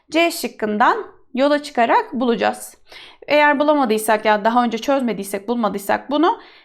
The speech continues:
C şıkkını burada, bu devirde, e, bu kısımda devreye sokuyoruz ve yapıyoruz. Ondan sonra bulduktan sonra bu X bir kare eksi iki kare neymiş? Eksi on ikiymiş. Hemen yerine yazıyorum.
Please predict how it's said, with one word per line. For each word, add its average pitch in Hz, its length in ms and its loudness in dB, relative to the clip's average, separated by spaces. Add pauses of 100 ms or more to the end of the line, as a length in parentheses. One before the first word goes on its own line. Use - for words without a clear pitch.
(140)
C 349 220 2
şıkkını 220 520 -6
burada, 247 400 -2
bu 254 100 -2
devirde, 254 580 -2 (400)
e, 208 260 2
bu 254 60 -4
kısımda 233 680 -2
devreye 233 360 2
sokuyoruz 302 580 0
ve 311 60 4
yapıyoruz. 247 720 0
Ondan 262 220 4
sonra 285 200 -2
bulduktan 294 420 2
sonra 277 280 0
bu 247 60 -2
X - 220 -8
bir 277 180 -2
kare 262 200 0
eksi 262 220 -6
iki 269 140 -8
kare 269 240 0
neymiş? 247 260 -2
Eksi 254 240 -6
on 254 100 0
ikiymiş. 202 360 -6
Hemen 226 180 0
yerine 226 280 -2
yazıyorum. 208 720 0